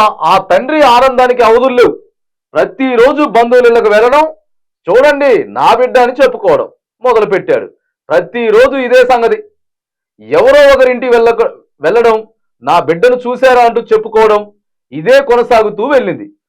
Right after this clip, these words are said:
మొదట ఆ ఆనందంలో మర్చిపోయినా ఆ తర్వాత బంధువులకు ఓ అనుమానం కలిగింది. పెళ్ళై రెండు నెలలే అయింది, అప్పుడే బిడ్డ ఎలా పుట్టిందని, అచ్చంగా కాంగ్రెస్ సర్కార్ తీరు కూడా ఇలాగే ఉందని ప్రతిపక్ష బీఆర్ఎస్ పార్టీ ఆరోపిస్తుంది.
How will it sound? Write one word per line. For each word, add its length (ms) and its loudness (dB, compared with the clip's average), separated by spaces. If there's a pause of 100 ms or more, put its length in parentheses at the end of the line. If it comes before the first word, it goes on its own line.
(320)
మొదట 320 -2 (240)
ఆ 160 0 (240)
ఆనందంలో 480 0
మర్చిపోయినా 640 -2 (560)
ఆ 100 0
తర్వాత 520 0
బంధువులకు 540 0
ఓ 240 2
అనుమానం 400 0
కలిగింది. 500 -4 (600)
పెళ్ళై 400 -2
రెండు 240 -2
నెలలే 320 0
అయింది, 460 -2 (200)
అప్పుడే 360 -2
బిడ్డ 240 -2
ఎలా 240 4
పుట్టిందని, 600 -2 (600)
అచ్చంగా 680 0
కాంగ్రెస్ 540 2
సర్కార్ 400 0 (100)
తీరు 180 -6
కూడా 280 2
ఇలాగే 580 2
ఉందని 400 -4 (460)
ప్రతిపక్ష 460 -2
బీఆర్ఎస్ 580 0
పార్టీ 300 0
ఆరోపిస్తుంది. 760 0